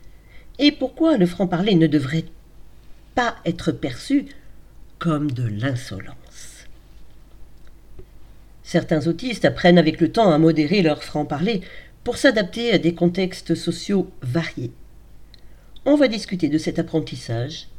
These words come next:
et de comment trouver l'équilibre entre l'honnêteté brute et la considération sociale. Mais <clears throat> j'ai un exemple à vous donner. Quand je suis allée à Disney,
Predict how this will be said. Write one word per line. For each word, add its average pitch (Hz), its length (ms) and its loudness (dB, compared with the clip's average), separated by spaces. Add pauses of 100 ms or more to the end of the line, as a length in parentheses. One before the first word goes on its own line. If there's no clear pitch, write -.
(520)
et 175 140 6
de 185 80 4
comment 175 300 6
trouver 143 460 -4 (100)
l'équilibre 131 720 -2 (600)
entre 180 300 2
l'honnêteté 156 640 2
brute 123 520 -2
et 143 100 -2
la 127 120 0
considération 123 840 -6 (220)
sociale. - 640 -10 (2000)
Mais 311 280 6 (500)
<clears throat> - 60 0 (420)
j'ai 131 220 4
un 190 80 2
exemple 175 340 0
à - 20 2
vous 175 120 0
donner. 135 240 -4 (1700)
Quand 156 120 0
je 165 120 0
suis 147 260 -4
allée 131 320 0
à - 240 -2 (380)
Disney, 294 560 4